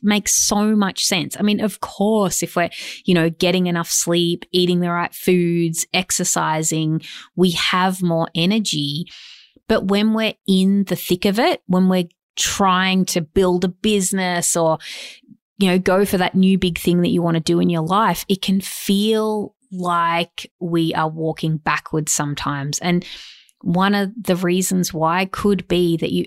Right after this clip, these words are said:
actually don't have your basic needs met, right? Like, you might be burnt out.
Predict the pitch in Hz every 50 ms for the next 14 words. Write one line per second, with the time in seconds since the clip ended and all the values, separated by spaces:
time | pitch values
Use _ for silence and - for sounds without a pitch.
0 | - - 170 170 - - - 185 180 180 175 160 - - 156 147 147 147 - -
1 | - 165 151 147 160 - 160 160 147 147 143 147 147 - - _ _ _ _ _
2 | _ - - _ _ - 156 151 156 147 - - 160 - - - 143 139 139 143
3 | 147 - - - 143 143 - - - _ _ _ _ _ _ _ _ _ _ _
4 | _ _ - 156 156 165 185 - - 175 175 - 202 190 185 185 180 - - 190
5 | 175 - - 170 165 165 165 160 - - 151 165 175 151 -